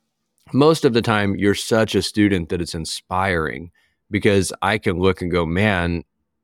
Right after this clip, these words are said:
who would have thought?" It makes me even think about, like, your family to look back and go, "Man,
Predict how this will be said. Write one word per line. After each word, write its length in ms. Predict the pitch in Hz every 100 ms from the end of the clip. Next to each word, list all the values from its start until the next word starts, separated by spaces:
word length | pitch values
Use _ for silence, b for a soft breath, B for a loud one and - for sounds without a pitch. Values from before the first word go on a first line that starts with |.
| _ _ -
who 240 | 117 139
would 220 | 117 104
have 160 | 87 78
thought?" 540 | - 76 67 - - - _ _
It 100 | 98
makes 220 | 117 123
me 80 | 143
even 160 | 131 98
think 160 | 107
about, 360 | 104 95 92 -
like, 200 | 95 -
your 200 | 110 107
family 640 | - 80 85 95 107 113 _ _ _ -
to 100 | 123
look 200 | 123 117
back 360 | 120 135 - -
and 160 | 98
go, 320 | 104 95 92 _ -
"Man, 280 | 95 87